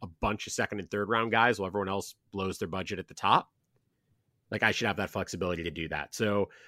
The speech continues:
I generally prefer auctions. I think, like, if, for our listeners out there, if you are starting a league and you have the option to do auctions, I would do it. I think it's, I think it's a more interesting way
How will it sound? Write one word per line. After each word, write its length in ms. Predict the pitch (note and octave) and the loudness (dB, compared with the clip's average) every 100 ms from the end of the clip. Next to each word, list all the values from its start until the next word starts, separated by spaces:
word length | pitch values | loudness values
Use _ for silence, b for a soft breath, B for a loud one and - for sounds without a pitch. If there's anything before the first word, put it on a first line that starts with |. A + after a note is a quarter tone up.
| B - | B 2
I 100 | D#3+ | 2
generally 560 | - A#2 B2 C3+ C#3+ | 2 0 2 6 6
prefer 320 | C#3 A#2 B2+ | 4 2 6
auctions. 460 | A2+ A#2 - B2 A2 | 8 6 4 -6 -4
I 80 | G2+ | -4
think, 240 | A#2 G#2+ | -2 -4
like, 200 | G#2 F2+ - | -4 -6 -2
if, 220 | B2+ C#3 _ | 0 0 _
for 160 | - A#2 | 0 2
our 100 | A2+ | 2
listeners 420 | C#3 - D3 C3 | 0 -2 0 2
out 180 | B2+ B2 | 2 4
there, 160 | B2 | 2
if 100 | G#2 | 2
you 100 | C#3 | 0
are 60 | A#2 | 0
starting 500 | - - A2+ A#2+ B2 | -2 -4 0 2 0
a 60 | |
league 320 | G#2 G#2 A#2 A2 | -2 -2 -4 -2
and 80 | |
you 80 | G#2 | -2
have 80 | G#2 | -4
the 140 | F2+ | -4
option 400 | - F#2 - - | -4 -2 -2 -4
to 80 | G2+ | -4
do 160 | F#2 F#2 | 0 2
auctions, 480 | F2 - - C3 A2+ | 2 2 0 0 0
I 100 | F#2+ | -2
would 180 | F2 | -4
do 200 | - E2 | -6 -2
it. 80 | G#2+ | 0
I 100 | F2 | 0
think 160 | F2 F2 | -4 -6
it's, 220 | E2 - - | -8 -10 -10
I 80 | - | -8
think 180 | - A2 | -4 -2
it's 120 | A2+ | 0
a 80 | G2+ | 0
more 680 | F#2+ F#2+ G2 G2 F#2+ F#2 - _ _ | 0 0 4 6 6 4 0 _ _
interesting 840 | A2 G#2+ - G2+ - G#2+ G2 G2 F#2 | -4 -2 -2 -4 -2 -2 -2 -2 -2
way 540 | F#2 F#2 F#2 F2+ E2+ | -2 -2 -2 -4 -8